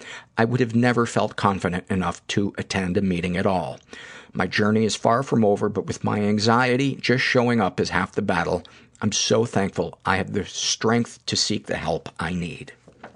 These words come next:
Love it. Thank you for sharing that. Never, ever get tired of hearing about people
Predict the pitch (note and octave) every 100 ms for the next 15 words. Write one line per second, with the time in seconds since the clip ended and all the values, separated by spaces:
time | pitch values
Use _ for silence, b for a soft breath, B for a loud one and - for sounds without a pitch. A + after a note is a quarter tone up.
0 | - - _ - B B B B B -
1 | G#2 A2+ - - B B B B B B
2 | B B B - G#2+ - - A#2+ C#3 C#3
3 | A#2+ A2+ A2+ - _ - G2+ A2+ C3+ B2+
4 | G2 - _ D#3 F3 A2 D2 - - F#2
5 | - F#2 E2+ E2 - B B B B B
6 | B B - - F2+ E2+ E2 E2 D2 -
7 | - E2 -